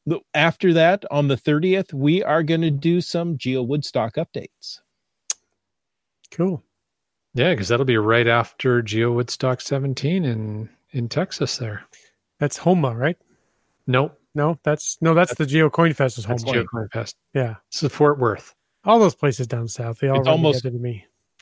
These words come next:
Speaker 1: Houston. Yeah.
Speaker 2: Yeah.
Speaker 1: But not
Speaker 2: Unless
Speaker 1: quite.
Speaker 2: you're on a subway in New York and then it's Houston Street.
Speaker 1: Yeah.
Speaker 2: Don't ask me why.
Speaker 3: All
Speaker 1: I
Speaker 3: right.
Speaker 1: don't know why.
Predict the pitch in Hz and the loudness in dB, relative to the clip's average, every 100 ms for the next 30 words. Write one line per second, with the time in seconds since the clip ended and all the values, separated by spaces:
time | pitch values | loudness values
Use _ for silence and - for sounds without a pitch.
0 | _ 175 190 - - 95 78 - _ _ | _ 4 4 4 -8 -12 -12 -20 _ _
1 | - _ _ _ _ _ - 104 - 143 | -20 _ _ _ _ _ -18 -16 -4 -2
2 | 113 - _ - 120 147 156 - 175 160 | -2 -8 _ -4 0 2 2 2 4 6
3 | 160 - 160 147 151 151 151 143 143 139 | 4 4 2 4 4 4 4 2 2 0
4 | 135 127 139 123 - 117 - 123 - _ | 0 -2 -4 -4 -8 -12 -10 -12 -14 _
5 | _ - - - - _ _ _ _ _ | _ -20 -20 -20 -20 _ _ _ _ _
6 | _ _ _ _ _ _ _ _ _ _ | _ _ _ _ _ _ _ _ _ _
7 | _ _ _ _ _ - - 113 117 110 | _ _ _ _ _ -20 -10 -8 -6 -6
8 | 143 127 110 - _ _ _ _ _ 107 | -4 -4 -6 -14 _ _ _ _ _ -6
9 | 101 92 98 95 104 95 - - | -4 -4 -6 -10 -10 -10 -12 -16